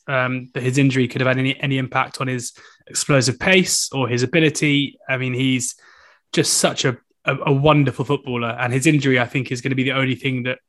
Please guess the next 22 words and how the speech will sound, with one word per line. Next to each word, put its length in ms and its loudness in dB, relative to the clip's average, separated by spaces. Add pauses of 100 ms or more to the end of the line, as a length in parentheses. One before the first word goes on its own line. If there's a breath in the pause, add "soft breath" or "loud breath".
(120)
has 240 -4 (220)
prevented 400 -2
him 160 -2
from 160 -2
moving 180 0
to 80 -10
the 80 -10
Premier 260 -2
League 300 -4 (480 soft breath)
this 440 -2 (120)
summer. 380 2
He 200 0
is 140 0
destined 500 -4
for 120 -2
the 80 2
ver-, 180 -2
to, 140 -12
for 120 -12
the 80 -2
very 220 0
top. 300 0